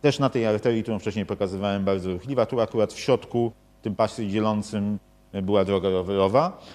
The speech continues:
co oznaczało, że jak rowerzysta tu dojechał, musiał cztery razy na światłach stać, żeby na kontynuację po drugiej stronie wjechać. I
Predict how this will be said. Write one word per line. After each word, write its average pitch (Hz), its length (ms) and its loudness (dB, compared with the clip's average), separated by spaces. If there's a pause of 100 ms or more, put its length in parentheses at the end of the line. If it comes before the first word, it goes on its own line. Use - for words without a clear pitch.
(160)
co 139 140 4
oznaczało, 127 480 2
że 117 80 0
jak 110 140 2
rowerzysta 117 340 0
tu 104 100 -6
dojechał, 113 400 2
musiał 110 420 2 (280)
cztery 113 440 0
razy 104 240 2
na 98 100 -2
światłach 101 360 -4
stać, 110 260 -2
żeby 98 340 -2
na 98 120 -2
kontynuację 95 680 -6
po 92 100 -12
drugiej 87 240 -8
stronie 85 480 -12 (380)
wjechać. 110 500 -4
I 120 180 -8